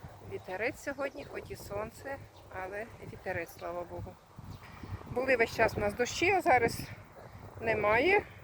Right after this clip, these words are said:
І вже все сохне. Тут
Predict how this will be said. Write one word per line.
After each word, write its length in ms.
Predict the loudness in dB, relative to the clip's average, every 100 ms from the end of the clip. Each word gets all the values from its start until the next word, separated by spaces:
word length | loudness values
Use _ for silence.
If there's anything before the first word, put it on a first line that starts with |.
| -20 -20 -20 -20 -20 -20 -16 -10
І 120 | -2
вже 260 | 0 2 0
все 240 | 0 -2
сохне. 440 | -2 -2 -6 -6 -12 -12 -20 -20 _ _ _ -20 _ _ -20 _ _ _ _ -20 -20 -20 _ _ _ -20 -20 -20 _ _ _ _ -14
Тут 220 | -10